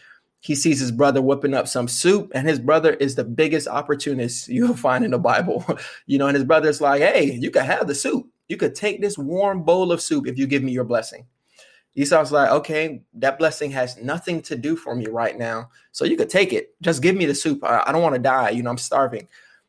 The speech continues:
You know, and Esau, Jacob is like, "All right, cool. I'll give you the soup. Not a problem. Just swear to me, I'm getting the blessing." And he's like, "Yeah, bro, here, I swear, you get the blessing." <laughs> You know, and then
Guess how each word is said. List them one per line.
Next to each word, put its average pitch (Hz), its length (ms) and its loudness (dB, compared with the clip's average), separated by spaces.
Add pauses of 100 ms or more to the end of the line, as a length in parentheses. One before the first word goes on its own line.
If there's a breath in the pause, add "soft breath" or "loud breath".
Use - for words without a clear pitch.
(100)
You 139 140 0
know, 143 200 2
and 139 340 -2 (1000)
Esau, 151 560 2
Jacob 156 260 0
is 143 80 -6
like, 123 160 4
"All 127 80 4
right, 170 180 2
cool. 175 220 -2
I'll 165 140 4
give 233 140 -4
you 170 60 2
the 139 60 0
soup. 165 240 0
Not 160 140 0
a 170 40 -2
problem. 147 260 -2
Just 135 160 -4
swear 151 200 2
to 208 60 0
me, 165 340 -2
I'm 143 140 -2
getting 139 160 2
the 127 40 -4
blessing." 123 380 -2 (380 loud breath)
And 135 100 -6
he's 185 200 -4
like, 175 180 4
"Yeah, 214 160 4
bro, 196 280 4
here, 208 280 6
I 139 60 4
swear, 185 300 2
you 135 120 -2
get 175 140 -2
the - 40 -8
blessing." 185 460 0
<laughs> - 340 -8
You 160 140 0
know, 180 160 2
and 175 180 -2
then 170 280 -2